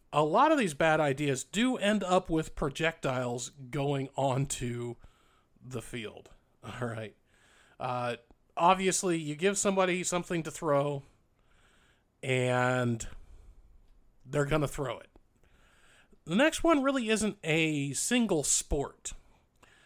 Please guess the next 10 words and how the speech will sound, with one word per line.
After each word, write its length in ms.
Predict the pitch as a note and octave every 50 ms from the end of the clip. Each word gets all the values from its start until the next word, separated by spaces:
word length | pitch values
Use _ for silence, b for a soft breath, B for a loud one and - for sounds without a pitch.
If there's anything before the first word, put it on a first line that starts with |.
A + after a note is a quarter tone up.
| b b b b b b b
It 220 | - D#3 E3+ D#3+ C3+
has 380 | D#3 F#3+ G#3+ A#3 A#3+ A3+ -
to 100 | - G#3
do 340 | E3+ F3+ G3 G3+ G3+ G#3 G3+
with 580 | F#3 D3+ D#3 D#3 E3 E3 E3+ E3 D#3+ - - - - _ _ _ _ _ _ _ _ -
promotions 840 | - E3 D#3+ D#3+ E3 F3 F3+ - - F3+ E3 D#3+ D3+ D3+ C#3+ - - b b b b b b b b b
of 120 | D#3 D#3
a 60 | F#3+ G3
different 420 | E3 G#3+ C4 - - B3 - -
kind. 420 | - B2 A2+ - - - - -